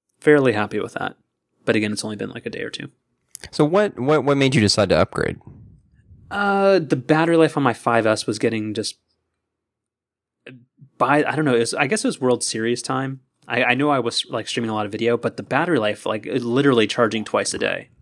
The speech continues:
Speaker 2: Hmm.
Speaker 1: And I figured, why not?
Speaker 2: <laughs>
Speaker 1: And, and everybody's bragging about the Apple Pay. I wanna, I wanna be indignant about not being able to use it at Rite Aid as well.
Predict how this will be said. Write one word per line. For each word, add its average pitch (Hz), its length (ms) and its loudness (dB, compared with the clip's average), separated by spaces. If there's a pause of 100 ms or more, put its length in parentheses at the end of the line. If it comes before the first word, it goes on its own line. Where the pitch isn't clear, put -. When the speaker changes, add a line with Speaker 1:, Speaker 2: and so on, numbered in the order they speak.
(260)
Speaker 2:
Hmm. 90 300 6 (1000)
Speaker 1:
And 175 200 -4
I - 20 -8
figured, 110 240 -12
why 104 160 -16
not? - 220 -18 (560)
Speaker 2:
<laughs> - 760 2 (680)
Speaker 1:
And, 156 160 0
and 165 120 2
everybody's 190 380 0
bragging 185 300 2
about 175 160 2
the 180 120 -2
Apple 180 220 0
Pay. - 300 -10 (760)
I 151 160 0
wanna, 170 200 0
I 135 120 2
wanna 185 160 0
be 175 120 -4
indignant 147 440 -2
about 127 400 -2
not 131 220 -6
being 131 140 -2
able 127 140 -6
to 135 100 -4
use 123 120 0
it 123 80 0
at 120 100 0
Rite 123 200 0
Aid 123 140 -2
as 120 120 -2
well. - 300 -6